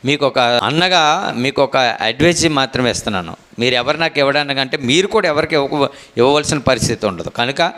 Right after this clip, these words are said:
స్వీకరించండి, ప్రేమతో స్వీకరించండి. కనుక ఈ విషయంలో మీరు వెనక్కి తీసుకుని చక్కగా మీరు క్రైస్తవులకి, క్రైస్తవం అంతా ఒక యూనిటీగా, ఒక ఐక్యతగా ఉంది, వెళుతుంది, ఆలోచిస్తుంది,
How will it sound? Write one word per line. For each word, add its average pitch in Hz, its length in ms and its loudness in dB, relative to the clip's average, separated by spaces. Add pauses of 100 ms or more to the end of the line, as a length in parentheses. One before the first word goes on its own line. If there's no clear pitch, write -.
(560)
స్వీకరించండి, 202 800 0
ప్రేమతో 196 440 0
స్వీకరించండి. 131 840 -2 (140)
కనుక 156 320 0 (360)
ఈ 170 100 2
విషయంలో 208 500 2
మీరు 175 480 0
వెనక్కి 120 360 -2
తీసుకుని 113 640 -2 (760)
చక్కగా 170 400 0
మీరు 139 400 0 (140)
క్రైస్తవులకి, 208 920 0 (600)
క్రైస్తవం 175 600 2
అంతా 147 260 0
ఒక 175 120 -2
యూనిటీగా, 139 680 2
ఒక 131 200 2
ఐక్యతగా 120 540 0
ఉంది, 117 360 0
వెళుతుంది, 131 680 0
ఆలోచిస్తుంది, 135 1000 -2